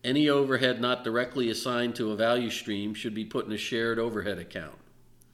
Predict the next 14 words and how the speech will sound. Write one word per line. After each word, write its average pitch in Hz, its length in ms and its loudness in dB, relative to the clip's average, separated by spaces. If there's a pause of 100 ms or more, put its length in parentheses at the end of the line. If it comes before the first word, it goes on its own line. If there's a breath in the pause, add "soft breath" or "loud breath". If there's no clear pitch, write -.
(640 soft breath)
This 160 180 2
approach 147 420 4
provides 123 480 2
a 113 80 0
clear 139 480 0
view 123 400 0
of 107 140 -2
cogs 107 720 2 (180)
and 104 380 -2
gross 107 300 -2
profit 104 520 -2 (640 soft breath)
by 107 160 2
value 104 340 0
stream. - 400 -8